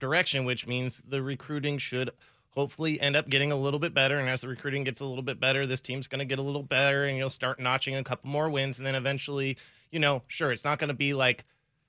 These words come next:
next year, but eventually something's gonna click, and this is gonna be a seven, eight, nine win team because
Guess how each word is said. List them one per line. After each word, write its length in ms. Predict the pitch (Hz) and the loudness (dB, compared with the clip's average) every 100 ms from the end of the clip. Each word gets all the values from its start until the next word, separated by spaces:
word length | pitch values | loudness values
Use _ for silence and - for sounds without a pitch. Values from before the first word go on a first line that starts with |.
| _ - | _ 0
next 340 | 143 143 - | 0 0 -2
year, 300 | 165 143 123 _ | 0 2 0 _
but 200 | 139 135 | 2 4
eventually 380 | 143 196 220 156 | 0 0 0 -2
something's 420 | 175 165 165 135 | -2 -2 -4 -4
gonna 180 | 143 120 | -4 -2
click, 280 | 156 139 | 0 -2
and 80 | 131 | -2
this 80 | 120 | -4
is 40 | |
gonna 120 | 127 123 | -4 -2
be 100 | 120 | -2
a 60 | |
seven, 280 | - 131 123 | 0 0 0
eight, 160 | 123 - | -2 0
nine 220 | 123 123 | 0 0
win 160 | 117 | -2
team 280 | 113 147 135 | -2 -2 -2
because 460 | 117 - 127 120 | -2 0 0 0